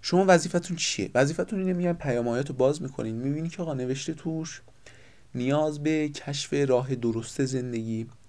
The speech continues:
و درخواست مؤمنان از خدا برای نشون دادن راه به اونها.» همین. شما این یه خط رو بدونید، می‌تونید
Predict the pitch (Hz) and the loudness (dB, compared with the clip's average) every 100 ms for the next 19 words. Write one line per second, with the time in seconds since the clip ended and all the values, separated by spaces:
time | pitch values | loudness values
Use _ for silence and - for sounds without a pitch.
0 | - - - - 127 - 131 127 - 147 | -20 -20 -16 0 0 4 4 4 0 0
1 | 143 127 120 120 120 123 131 - 117 - | 0 -4 -4 -2 -2 -2 -2 -4 -4 -6
2 | - 123 135 143 175 131 139 135 113 - | -4 -2 0 -2 -2 0 0 -2 -4 -4
3 | 120 117 139 - 131 127 135 - 107 101 | 0 0 0 0 4 4 2 -4 -6 -6
4 | 113 - - 170 165 123 95 - - - | -8 -10 -4 2 2 2 -6 -16 -18 -12
5 | - - 151 165 147 131 135 139 127 - | -2 2 4 4 4 0 0 0 2 2
6 | 123 117 120 120 117 135 147 147 - 127 | 4 6 4 4 0 0 0 -4 -6 -4
7 | - 127 | -2 -2